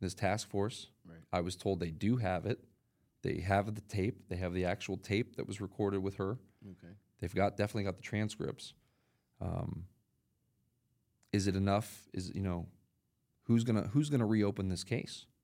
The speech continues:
Speaker 1: Who's gonna reopen the Ferrara case?
Speaker 2: I mean, somebody needs to because,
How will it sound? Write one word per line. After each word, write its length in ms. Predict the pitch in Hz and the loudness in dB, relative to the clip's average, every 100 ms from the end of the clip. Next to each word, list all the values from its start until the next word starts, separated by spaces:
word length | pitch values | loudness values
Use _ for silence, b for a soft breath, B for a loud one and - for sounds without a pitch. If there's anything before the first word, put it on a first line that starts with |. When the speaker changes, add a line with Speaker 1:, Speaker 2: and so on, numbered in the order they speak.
| _ _ | _ _
Speaker 1:
Who's 160 | 127 131 | 0 2
gonna 160 | 139 | 2
reopen 520 | 131 117 101 95 98 92 | 4 4 4 4 2 0
the 60 | |
Ferrara 440 | 87 90 90 92 85 | 0 0 2 2 0
case? 460 | - 55 - - - - | -4 -6 -6 -10 -12 -10
Speaker 2:
I 80 | |
mean, 160 | 98 85 | -8 -4
somebody 380 | - 117 101 85 | 2 4 4 0
needs 320 | 92 92 80 | -4 -6 -6
to 80 | - | -8
because, 640 | 85 85 80 87 85 80 | -6 -6 -6 -6 -6 -6